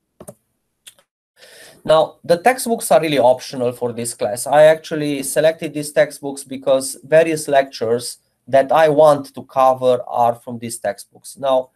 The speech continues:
this class, as I said, is an extremely new class. It started last year. It was modified once between, actually last fall, uh, Professor McKenna used, uh, Redux. Uh,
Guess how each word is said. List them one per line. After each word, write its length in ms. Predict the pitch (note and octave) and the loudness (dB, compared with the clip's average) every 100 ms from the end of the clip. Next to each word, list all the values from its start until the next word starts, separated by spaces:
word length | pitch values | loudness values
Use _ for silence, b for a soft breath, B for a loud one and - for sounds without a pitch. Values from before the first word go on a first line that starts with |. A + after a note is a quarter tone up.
| _ _ _ _ _ | _ _ _ _ _
this 180 | G3 A3+ | -4 -4
class, 340 | - E3+ E3 E3 | 0 2 2 0
as 120 | D#3 | -4
I 60 | C#3 | -4
said, 320 | C#3+ C#3 C3 | 0 0 -2
is 180 | B2 B2+ | -8 -6
an 140 | B2 | -4
extremely 540 | B2 - C#3+ D3 C#3 | -6 -10 -6 -4 -4
new 180 | B2+ B2 | -4 -6
class. 480 | A#2+ - A2 - - | -6 -2 0 0 -8
It 100 | A#2 | -12
started 460 | - C3 B2+ A#2 A2+ | 2 4 4 -2 -4
last 320 | G#2+ - - | -4 -4 -6
year. 420 | E3+ D#3 D3 C3+ | 2 6 6 4
It 160 | C3+ C3+ | -4 -2
was 380 | C3 A#2+ A#2+ | 2 2 0
modified 640 | C#3 C#3+ C#3 C3+ - B2 B2+ | 0 2 2 0 2 2 2
once 600 | B2 C3+ D3 D#3 - - _ _ _ _ | 2 2 2 -2 -10 -14 _ _ _ _
between, 520 | A2+ C3 - C3+ C3+ - | -10 -10 -6 -4 -4 -2
actually 380 | C#3+ - D3+ | -4 -4 -6
last 420 | C3+ D#3+ F#3 - - _ _ _ _ - | 2 2 2 -4 -14 _ _ _ _ -20
fall, 680 | - - F3 C3 A#2+ - - | -6 4 6 6 4 -2 -2
uh, 840 | B2+ B2 A#2+ A#2+ A#2+ A#2+ A#2 A2+ | 2 4 4 4 4 4 2 0
Professor 520 | - B2+ C#3+ C#3 C#3+ | -6 -8 -8 -8 -8
McKenna 480 | C3+ C3+ C#3+ C#3 C3 | -8 -6 -6 -4 -4
used, 540 | C3 C3 B2+ B2 - | -6 -10 -12 -12 -12
uh, 180 | G2 A2 | -10 -8
Redux. 600 | - - E3+ F3 - - _ _ _ _ _ _ | -6 0 0 0 -8 -14 _ _ _ _ _ _
Uh, 480 | C#3 C#3 C3+ C3 | 4 8 8 6